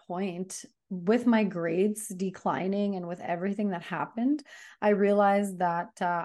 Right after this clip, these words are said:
I won't be able to go to medical school in North America 'cause you needed a four point oh and you needed, you know,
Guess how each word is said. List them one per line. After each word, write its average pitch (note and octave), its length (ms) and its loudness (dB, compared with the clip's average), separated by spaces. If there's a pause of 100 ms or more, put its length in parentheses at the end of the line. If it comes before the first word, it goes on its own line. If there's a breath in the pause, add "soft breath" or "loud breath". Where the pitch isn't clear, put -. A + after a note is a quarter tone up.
I G3 40 0
won't F3+ 240 0
be E3 140 -6
able D#3+ 140 -6
to A3 120 -10
go F3 100 -4
to D3 80 -6
medical C#3 380 -6
school G3+ 480 -2
in G#3+ 120 0
North F3 220 -6
America G3+ 600 -4
'cause F#3+ 180 -2
you F3 60 -2
needed D#3+ 260 -4
a A3+ 60 0
four E3+ 220 -4
point D3 300 -6
oh G#3+ 280 -2
and F#3 120 -2
you E3 60 -6
needed, D#3 420 -8
you F#3 100 -6
know, - 200 -6